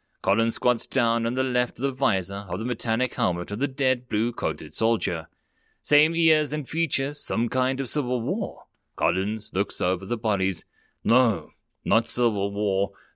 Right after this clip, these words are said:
The different colors are insignia too. Even weapons are slightly different."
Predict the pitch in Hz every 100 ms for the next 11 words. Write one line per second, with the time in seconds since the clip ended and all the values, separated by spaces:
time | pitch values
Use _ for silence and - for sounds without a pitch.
0 | - 180 180 175 156 165 143 156 127 127
1 | 131 139 135 143 98 90 85 - 147 143
2 | 110 101 - _ _ _ _ _ 101 123
3 | 143 139 123 120 117 123 113 - 117 110
4 | 110 95 110 - 101 104